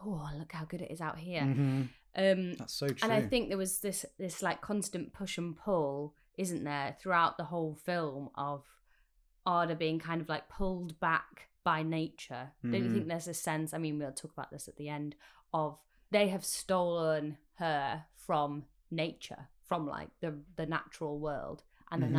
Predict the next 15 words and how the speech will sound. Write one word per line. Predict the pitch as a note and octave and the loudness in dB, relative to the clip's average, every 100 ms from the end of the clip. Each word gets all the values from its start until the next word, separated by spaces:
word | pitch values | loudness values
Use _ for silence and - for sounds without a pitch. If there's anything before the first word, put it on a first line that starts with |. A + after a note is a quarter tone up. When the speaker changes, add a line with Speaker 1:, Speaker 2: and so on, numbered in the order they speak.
| C#3 | 4
Speaker 1:
natural | C#3 C#3+ C#3+ | 0 -6 -6
world | D3 C3+ C#3 | -4 -6 -8
wants | C3 C3 - - - | -10 -12 -12 -14 -12
her | B2+ | -10
back. | C3+ A2 - _ _ _ _ _ - - | -8 -8 -12 _ _ _ _ _ 2 6
And | G#3+ | 8
I | G3+ | 8
Speaker 2:
Completely. | D#3+ G3+ | 6 2
Speaker 1:
think | F3 | 2
the | F#3+ | 4
mother | G3+ F#3 E3+ | 6 6 4
was | D#3+ D3 | 0 -6
a | |
symbol | - F3 D#3+ | -4 -4 -2
of | D3 | -4